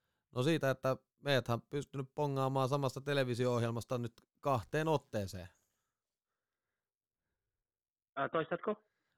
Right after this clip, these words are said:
Speaker 1: Et meidät on pä-, päästy pongaamaan samasta televisio-ohjelmasta kahteen otteeseen. Ekan kerran oltiin kolme viikkoa ja tokan kerran oltiin <laughs> yhden illan,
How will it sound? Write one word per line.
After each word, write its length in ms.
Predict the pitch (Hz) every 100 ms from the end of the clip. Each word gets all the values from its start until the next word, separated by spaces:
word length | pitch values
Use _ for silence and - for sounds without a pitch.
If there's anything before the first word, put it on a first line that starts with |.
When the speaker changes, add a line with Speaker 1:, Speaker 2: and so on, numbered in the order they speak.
| _
Speaker 1:
Et 180 | 123 120
meidät 300 | 120 120 -
on 160 | 127 123 _ _ _ _ _ -
pä-, 180 | 131 -
päästy 380 | 135 135 - 120 - - - _ -
pongaamaan 760 | 147 143 135 123 113 117 113 - _ _ _ _ -
samasta 340 | 120 120 120
televisio-ohjelmasta 880 | 113 127 123 110 110 104 107 107 113
kahteen 420 | - 131 95 107
otteeseen. 540 | 113 117 - 95 104 104
Ekan 280 | 127 139 110
kerran 240 | 104 101
oltiin 340 | 92 - 95 - -
kolme 320 | 151 151 135
viikkoa 520 | 127 113 - 113 107
ja 160 | 110 104 - _ _ _ _ _
tokan 280 | 110 113 107
kerran 260 | 107 107 107
oltiin 400 | 104 - 107 95 - - _ -
<laughs> 880 | - _ _ _ _ _ _ 104
yhden 280 | 113 104 101
illan, 440 | 104 104 95 95